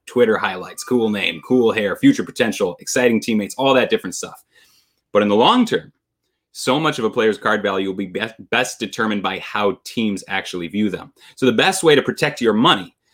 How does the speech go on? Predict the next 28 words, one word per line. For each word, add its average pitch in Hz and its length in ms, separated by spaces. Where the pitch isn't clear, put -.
is 107 140
to - 100
just - 340
try 147 400
to 131 220
guess 113 540
at 107 160
who's 175 400
going 139 260
to 123 100
still 135 360
be 123 180
relevant 120 600
and 95 160
coveted 120 340
in 107 140
a 98 40
year 120 320
or 107 120
two, 127 280
and 123 140
who's 226 320
gonna 190 220
be 139 140
fading 143 480
into 120 180
just 123 400
an 110 100